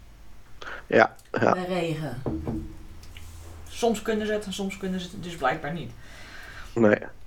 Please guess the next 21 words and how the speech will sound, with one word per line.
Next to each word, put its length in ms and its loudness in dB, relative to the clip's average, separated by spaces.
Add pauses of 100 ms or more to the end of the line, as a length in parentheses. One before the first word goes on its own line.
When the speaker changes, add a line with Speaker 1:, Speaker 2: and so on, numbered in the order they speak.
(960)
Speaker 2:
Eens 240 2
even 420 4
kijken 400 4
wat 100 2
we 80 2
nog 180 2
meer 340 6
hebben, 340 2
hoor. 220 2
Want 100 -4
ik 120 -6
heb 200 -4
helaas 420 0
niet 160 -6
alles 340 2
kunnen 280 -4
zien. 320 -2 (1600)
Hoe 120 -2
deed 220 4
McLaren 460 4
het? 180 -6